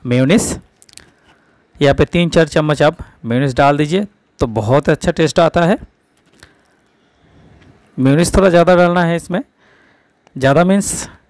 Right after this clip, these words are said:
इतना डालना है कि उसके साथ पूरा अच्छे से मिक्स हो जाए। थोड़ा सा टमाटर सॉस, आधा चम्मच बस, और इसमें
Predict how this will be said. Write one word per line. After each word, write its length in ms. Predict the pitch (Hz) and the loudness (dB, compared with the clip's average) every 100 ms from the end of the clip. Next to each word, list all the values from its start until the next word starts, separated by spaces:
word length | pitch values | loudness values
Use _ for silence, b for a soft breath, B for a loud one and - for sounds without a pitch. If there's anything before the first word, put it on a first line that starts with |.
| _ _ 139 | _ _ -10
इतना 220 | 135 185 | -2 0
डालना 280 | 180 170 180 | 2 2 0
है 120 | 208 | 0
कि 200 | - 175 | 0 0
उसके 200 | 147 143 | 0 -4
साथ 220 | 147 170 - - - | 0 0 -2 -12 -6
पूरा 200 | 135 156 | 0 0
अच्छे 200 | 147 - | 0 -2
से 160 | - 208 | -2 -2
मिक्स 280 | 147 - 123 | -2 -2 -2
हो 80 | |
जाए। 160 | 113 117 - - | -2 -4 -8 -10
थोड़ा 280 | - 196 226 | -2 2 2
सा 120 | 202 208 | 0 -2
टमाटर 340 | 190 185 190 | -2 0 -2
सॉस, 360 | - 208 202 - b b b b b b b b - | 0 -2 -2 -10 b b b b b b b b -2
आधा 280 | 147 165 190 | 0 2 0
चम्मच 420 | 185 170 180 - - - _ _ _ _ | 0 0 -2 -4 -10 -16 _ _ _ _
बस, 380 | 151 185 - - _ _ _ _ _ _ _ b b b b - | -2 -2 -2 -16 _ _ _ _ _ _ _ b b b b -2
और 140 | 143 | 0
इसमें 240 | 156 - | 0 -2